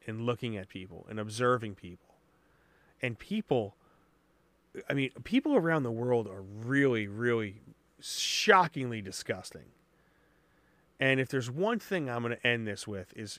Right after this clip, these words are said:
humans are a major problem. A major problem. Everything on this planet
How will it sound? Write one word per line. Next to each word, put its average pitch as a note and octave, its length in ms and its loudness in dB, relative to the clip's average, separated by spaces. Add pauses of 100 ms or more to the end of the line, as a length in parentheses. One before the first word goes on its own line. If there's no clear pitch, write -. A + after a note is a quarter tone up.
humans A#3+ 520 -2
are A2 160 2
a G2+ 40 0
major A2 440 -4
problem. F2+ 500 -8 (960)
A B2+ 160 4
major D3+ 640 4
problem. G2 520 -4 (800)
Everything F#3 560 4
on C3 120 2
this B2+ 180 -2
planet A#2 440 -2